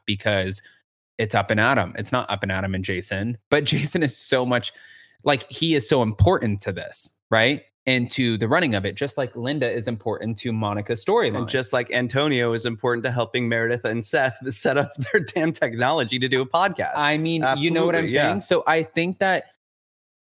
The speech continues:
Speaker 1: I think that we just have to kind of all understand and recognize the role and then be in unison. And these are conversations that we need to have not in front of public forums.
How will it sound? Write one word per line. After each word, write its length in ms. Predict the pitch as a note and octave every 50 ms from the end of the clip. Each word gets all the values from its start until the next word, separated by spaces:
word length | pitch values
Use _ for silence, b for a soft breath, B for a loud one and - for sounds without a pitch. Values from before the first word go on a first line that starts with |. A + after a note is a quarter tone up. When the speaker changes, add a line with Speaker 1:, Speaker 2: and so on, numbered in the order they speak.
| _ _ _ _ -
Speaker 1:
I 100 | E3+ E3+
think 260 | E3+ - F#3+ G3+ F#3
that 120 | A#3 G3+ F3+
we 100 | G3 D#3+
just 200 | D#3 D#3+ D#3 -
have 240 | D#3+ D#3+ E3 D#3+
to 100 | - E3+
kind 280 | D#3 - E3 D#3+ E3 E3
of 100 | D3+ B2 C#3+ -
all 360 | C#3+ D3+ D3+ D3+ D3 D3 - -
understand 640 | D3+ D3+ C3+ D3 D3 B2+ - - D3 C#3+ C#3+ C#3 -
and 200 | C#3 C3+ A#2+ A2+
recognize 720 | B2 B2+ B2+ - C#3 B2 B2+ A#2+ A2+ A2+ A2 A2 G#2 - -
the 140 | - A2
role 500 | G#2 A2+ C#3+ F3 E3 C#3+ B2 B2 - - -
and 180 | C#3 C3+ C3
then 300 | C3 C3 C3 B2+ B2 A#2 - - D3 B2
be 160 | C#3+ D3+ D3+
in 140 | C#3 C3 B2+
unison. 420 | C#3 F3 F#3 E3+ - - B2 -
And 120 | C3 C3
these 200 | A#2+ E3+ G3+ -
are 60 | A#3 A3
conversations 640 | - - G3 E3+ D3+ - - D3 C#3 - D#3 C#3
that 160 | - B2+ G#2 B2
we 80 | C3+
need 200 | D#3 E3+ E3 D3
to 60 | C#3
have 280 | B2 B2+ C3 A#2+ A2 G#2
not 360 | G#2+ G#2+ G#2+ A#2 C#3+ - -
in 120 | - A2+ G#2
front 200 | - - G#2 G2+
of 100 | G2 G2 _ _ _ _
public 520 | - - A#2 - G#2+ G2+ G2 - - _ _ _ _ _ _ _
forums. 600 | - A2+ G#2 G2 F2+ E2 - - B2 - - -